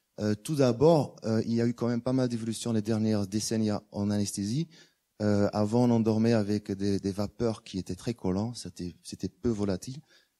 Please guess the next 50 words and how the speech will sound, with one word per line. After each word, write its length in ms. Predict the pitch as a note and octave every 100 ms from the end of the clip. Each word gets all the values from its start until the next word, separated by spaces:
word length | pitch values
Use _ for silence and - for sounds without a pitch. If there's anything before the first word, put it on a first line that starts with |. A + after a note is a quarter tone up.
| -
Euh, 120 | F#2+
ça 200 | E2+ G2
restait 260 | G#2 - G2
quand 120 | G2
même 160 | G#2
quelques 280 | F#2+ G2 -
jours 260 | G2 G#2+ G2+
dans 120 | F#2+
les, 160 | F#2+ F2+
dans 100 | F#2
les 100 | F#2
patients. 420 | F2+ - B2+ C#3+ - - _
Aujourd'hui, 400 | - F#2+ G2+ A2
on 100 | B2
a 80 | G#2+
des, 280 | F#2+ G2 G2
des, 440 | F2 - F#2+ F#2
des 200 | E2+ F#2+
gaz 440 | F#2 G#2+ A2+ G2+ E2 - _ _
qui 100 | -
sont 220 | F#2 G2 F#2+
beaucoup 260 | A#2 -
plus 160 | A2 G#2
volatiles 540 | G2 F#2+ F2+ - E3+ E3+ _ _ _ -
et, 160 | G2+
euh, 340 | F#2+ F2+ F2 E2+ E2 -
quelques 340 | G#2 G2+ F#2
heures 120 | F#2+
après, 300 | F2 - A#2
les 120 | A2+
gens, 160 | F#2 G2
ils 60 | F#2
sont 220 | - E2
parfaitement 460 | - G#2 - G2+
réveillés. 440 | F#2 F2+ E2 G2+ D#3 _ _ _ _ -
Euh, 280 | G2 G2 G2
l'induction, 720 | E2+ A#2 A#2 A#2 - - A#2+ A2
ça 140 | -
fait 140 | F2+ G2
déjà 180 | F#2+ G2+
longtemps 380 | G2+ G2+ G2+
qu'on, 480 | G2 F2 F2+ F2+ E2+
qu'on 140 | - F2+
les 120 | F2+
déconnecte 440 | G#2 - G2 -
avec 200 | F2 F2
le 80 | F2+
propofol 500 | - F2+ F#2 E2 F#2+
à 60 | F#2
l'induction. 520 | F2 E2 - C3+